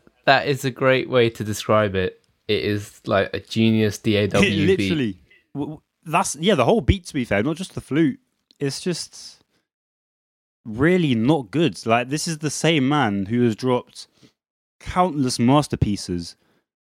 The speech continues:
Speaker 2: who shapes
Speaker 1: Hmm.
Speaker 2: popular music. Of all the leaks of everything that must be in his vault, he drops this. So I, I think he must be
Speaker 1: <laughs>
Speaker 2: trolling, to be fair.
Speaker 1: I think it's a, it's a troll s-,
Speaker 2: It
Speaker 1: like,
Speaker 2: must
Speaker 1: he
Speaker 2: be. It
Speaker 1: normally
Speaker 2: must be.
Speaker 1: drops a troll song before an album comes
Speaker 2: It
Speaker 1: out.
Speaker 2: must, I mean, remember Lift Yourself?
Speaker 1: Yeah.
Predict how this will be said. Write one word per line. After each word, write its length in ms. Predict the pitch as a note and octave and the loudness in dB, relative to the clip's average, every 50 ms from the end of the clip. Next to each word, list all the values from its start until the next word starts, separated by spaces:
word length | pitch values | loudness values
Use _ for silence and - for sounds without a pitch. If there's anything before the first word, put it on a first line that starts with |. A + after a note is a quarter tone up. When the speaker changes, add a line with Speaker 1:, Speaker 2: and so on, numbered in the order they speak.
| _ - | _ -8
Speaker 2:
who 80 | B2 | -6
shapes 500 | A#2 - - - - F#3+ F3 A2 G2 F2+ | -6 -6 -8 -2 2 2 4 4 2 2
Speaker 1:
Hmm. 60 | F2 - | 2 2
Speaker 2:
popular 320 | C#3 - - C#3 B2+ B2+ | 0 2 0 0 0 2
music. 500 | B2 C3+ C#3+ C3 A2+ G2+ F#2+ - _ _ _ _ _ | 2 2 0 0 -2 -4 -6 -8 _ _ _ _ _
Of 160 | - D#3 E3+ | -10 -4 -2
all 120 | G#3+ A3+ A3+ | 0 2 2
the 80 | A3+ A3+ | 2 2
leaks 240 | A3 A3+ F#3 - - | 0 -2 -4 -4 -8
of 60 | E3 - - | -10 -8 -8
everything 460 | A3+ G#3 G3+ A#3+ A#3 G#3 - G#3+ F#3+ | -8 -4 -2 0 0 2 2 2 2
that 100 | G3 F#3 | 2 2
must 200 | F#3 G3 - - | 2 2 2 4
be 100 | F#3+ F#3 | 4 4
in 60 | F3 | 4
his 140 | F3 D#3 C#3 | 2 0 0
vault, 320 | C#3+ E3+ E3 B2 G#2+ - _ _ _ _ _ _ | 0 0 0 0 -2 -4 _ _ _ _ _ _
he 100 | - C3+ | -6 -4
drops 300 | B2 B2+ C#3+ D3+ - - - | 0 0 0 -2 -2 -2 0
this. 200 | D3 C#3 G#2+ - | 2 2 2 0
So 180 | - - D3+ C#3 | 0 0 0 0
I, 320 | B2+ E3 F#3+ - - - | 0 0 -2 0 0 0
I 40 | - | 0
think 220 | - - D#4+ B3 | 0 0 0 0
he 80 | - D3+ | 2 2
must 200 | - D3 C3 - - | 2 2 2 2 0
be 60 | - | 0
Speaker 1:
<laughs> 100 | - - | 2 2
Speaker 2:
trolling, 280 | C3+ B2+ A#2+ G#2+ G2 F#2 | 2 2 2 0 -2 -4
to 80 | - | -6
be 100 | G2+ G2 | -6 -6
fair. 260 | F#2 - G#2 F#2+ F2+ E2+ - - _ _ _ _ _ _ _ _ _ _ _ _ _ _ - | -4 -2 -2 -2 -2 -4 -10 -16 _ _ _ _ _ _ _ _ _ _ _ _ _ _ 2
Speaker 1:
I 120 | - C#3+ | 2 2
think 260 | C#3+ - G3 F#3+ F3 | 2 2 2 2 2
it's 180 | D#3+ D#3 C3+ - | 0 -2 -2 0
a, 120 | C3+ B2 B2 - - | 0 0 0 -2 -4
it's 140 | A2+ - - | -8 -8 -10
a 60 | A2 | -10
troll 300 | - - - G#2 G2+ G2+ | -8 -4 -2 -2 -2 -2
s-, 120 | G2 - | -4 -8
Speaker 2:
It 80 | - - | -8 -2
Speaker 1:
like, 220 | G2+ A#2+ A#2+ A#2 | 2 2 4 4
Speaker 2:
must 120 | - C3+ C#3 | 4 4 4
Speaker 1:
he 120 | D3+ D#3+ | 2 2
Speaker 2:
be. 60 | G2+ | 2
It 40 | - | 2
Speaker 1:
normally 200 | D#3 D#3+ D#3+ - | 4 4 4 4
Speaker 2:
must 160 | - A#2+ C3+ C3 | 4 4 4 2
be. 40 | |
Speaker 1:
drops 360 | A#2 - C3 B2+ A#2+ - - B2 | 2 2 2 2 2 0 -2 -4
a 60 | A2+ | -4
troll 300 | - - B2 A#2 A#2 A#2 | 0 2 2 4 4 2
song 380 | A2 - A#2+ A2 A2 G#2+ G#2 | 0 0 0 0 0 0 -2
before 400 | G2 G#2 G2 - A2+ G#2+ G#2 G#2 | -4 -6 -6 -4 -2 0 2 2
an 80 | G#2 G#2 | 2 2
album 380 | G#2 G2+ G#2 G2+ G2 G2 G2 F#2+ | 2 2 0 0 -2 -4 -6 -6
comes 320 | - G2 F#2+ F#2+ F2+ E2+ | -6 -6 -4 -4 -4 -2
Speaker 2:
It 60 | F2 F2+ | 0 2
Speaker 1:
out. 80 | F#2 | 4
Speaker 2:
must, 180 | - B2 B2 C#3+ | 4 4 2 2
I 60 | C3 | 2
mean, 180 | B2+ C#3+ C#3 C3+ | 2 2 4 4
remember 340 | C#3+ D3+ D#3+ D3+ D#3 D#3 | 4 4 4 4 4 4
Lift 240 | B2 B2 C3+ - - - | 4 2 2 0 0 -2
Yourself? 460 | A#2+ - - B2 A#2+ A#2+ A2+ - - - | -2 0 2 2 2 2 0 -2 -2 0
Speaker 1:
Yeah. 340 | A#2 A2+ G#2 G2 F#2+ G2 | 2 4 4 4 2 0